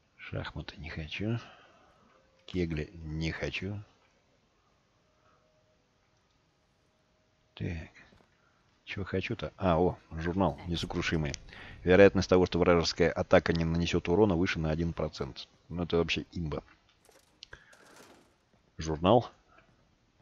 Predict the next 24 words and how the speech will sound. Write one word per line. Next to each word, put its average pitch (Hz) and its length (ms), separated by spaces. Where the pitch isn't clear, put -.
Так. 90 400
Вот 107 140
здесь 110 200
еще - 180
лежит 95 340
для 90 160
любителей 90 540
как 80 240
бы 80 100
мели. 104 360
Офигительный 98 720
топор. - 420
Но 143 80
опять 160 200
же 156 80
тут 151 200
нужно 135 200
восприятие. 107 600
Вот 120 200
как - 180
раз 120 180
восприятие 110 600
для 98 200
милишника 107 580